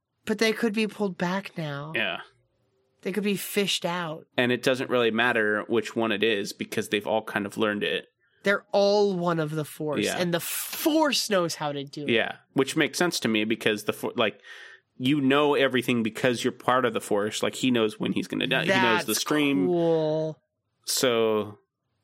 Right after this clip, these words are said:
Speaker 1: God, Tim, I love this.
Speaker 2: Yeah, I just think it makes sense to me. Like,
Speaker 1: I
Speaker 2: to
Speaker 1: also
Speaker 2: think of
Speaker 1: think it
Speaker 2: it
Speaker 1: makes
Speaker 2: as
Speaker 1: sense.
Speaker 2: only Qui-Gon knows how to do this is to not, is to discount
Speaker 1: Yeah,
Speaker 2: that he's
Speaker 1: yeah.
Speaker 2: part of everything.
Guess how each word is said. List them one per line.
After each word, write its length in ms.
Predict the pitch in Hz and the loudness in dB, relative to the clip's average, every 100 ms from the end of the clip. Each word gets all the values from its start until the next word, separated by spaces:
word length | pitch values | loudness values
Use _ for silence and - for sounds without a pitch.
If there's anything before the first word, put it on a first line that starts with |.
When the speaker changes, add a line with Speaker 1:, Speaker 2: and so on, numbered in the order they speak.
| _ | _
Speaker 1:
God, 300 | - 226 202 - | 0 2 2 0
Tim, 280 | - 269 | 0 2
I 140 | 277 269 | 2 2
love 500 | 208 190 240 196 156 | 2 2 2 -2 -4
this. 400 | 151 139 117 - | -4 -4 -4 0
Speaker 2:
Yeah, 400 | 113 107 110 - | 2 2 0 -2
I 80 | - | -2
just 180 | 135 160 | 0 0
think 160 | 180 156 | 0 2
it 100 | 156 | 2
makes 600 | 143 - - - - - _ | 0 0 -2 -4 -6 -10 _
sense 760 | - - 110 - - - - - | -6 -2 -2 -4 -8 -8 -10 -10
to 100 | - | -4
me. 200 | 101 98 | -2 -2
Like, 280 | 92 113 - - - - - | -2 -4 -6 -20 -20 -18 -6
Speaker 1:
I 180 | 208 | -4
Speaker 2:
to 160 | 233 - | -2 0
Speaker 1:
also 100 | 214 | 2
Speaker 2:
think 280 | 196 175 254 | 2 2 2
of 140 | 180 147 | 0 2
Speaker 1:
think 20 | |
it 100 | 143 | 0
Speaker 2:
it 40 | |
Speaker 1:
makes 120 | 165 135 | 2 2
Speaker 2:
as 280 | 123 120 117 | 2 2 0
Speaker 1:
sense. 480 | - - - - _ _ - - - - | -2 -2 -6 -12 _ _ -20 -18 -16 -2
Speaker 2:
only 300 | 139 143 131 | 2 4 2
Qui-Gon 380 | 123 139 123 117 | 2 2 2 2
knows 200 | 113 107 | 2 0
how 60 | 107 | -2
to 80 | |
do 260 | 104 131 127 | 0 2 2
this 440 | 107 104 - - - - - _ _ _ | 2 0 -2 -6 -8 -16 -20 _ _ _
is 220 | 120 110 - | 0 0 0
to 140 | 127 | 0
not, 360 | 113 117 113 - | 2 2 2 0
is 180 | 123 113 | -2 -2
to 140 | - 113 | -2 -2
discount 440 | 131 143 285 311 | 0 0 4 4
Speaker 1:
Yeah, 300 | 359 359 196 | 4 4 2
Speaker 2:
that 160 | 120 117 | 2 0
he's 240 | 113 123 311 | 2 2 4
Speaker 1:
yeah. 120 | 311 | 4
Speaker 2:
part 200 | 131 113 | 4 2
of 100 | 107 | 2
everything. 480 | 120 107 - 85 | 0 0 -4 -6